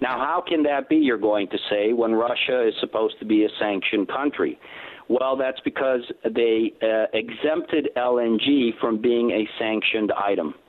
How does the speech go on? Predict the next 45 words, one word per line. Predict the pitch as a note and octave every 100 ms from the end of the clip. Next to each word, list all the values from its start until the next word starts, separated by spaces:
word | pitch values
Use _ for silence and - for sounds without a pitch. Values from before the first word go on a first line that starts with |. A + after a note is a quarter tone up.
| - - - - -
So | B2
Russia | A#2+ C3+ E3+ - F3+
is | B2+ B2+
allowed | B2 B2 C#3 -
to |
continue | D#3 C#3 A2+ - D3+ C3+ G#2+ G#2+ G2+
exporting | A#2 B2 - B2+ A#2+ G#2+ G#2+ - - - -
L | A#2 D3
N | D3 D3
G | B2 A#2 A2+ -
to | C#3
the |
European | C#3 C3+ C#3 - C3 B2+ B2
Union | A2 G2+ G2 A2
that | A2+ G#2+
continues | - A2 - B2 A#2+ A2+
to | - C3+
import | C3+ - F#2+ -
it. | D3 -
And | A#2+
America | B2+ C#3 E3 F3 D3
is | B2+ A#2 A#2
essentially | - B2+ B2 C3 A#2+ A2+ -
setting | A#2+ A#2 A2+
the |
price. | G#2 - C#3 G2+ - -
So | A2+
what | A2+ C3+
the | -
Europeans | B2+ C#3 B2+ - F3+ F#3+ C#3+ A#2+
now | B2 A2+ A2 G#2+
have | A2 G#2+
done | D#3 E3 F#2+ G#2+ B2+
is | B2 A2+
they | A#2+ B2
are | A#2
paying, | - C#3 C#3 B2+
and | A2+
by | A#2+ A#2+
the |
way, | A#2+ B2
the | A2
German | A2+ B2 A#2 G#2+
chancellor | B2+ B2 A#2 - A2
has | G2+ G2+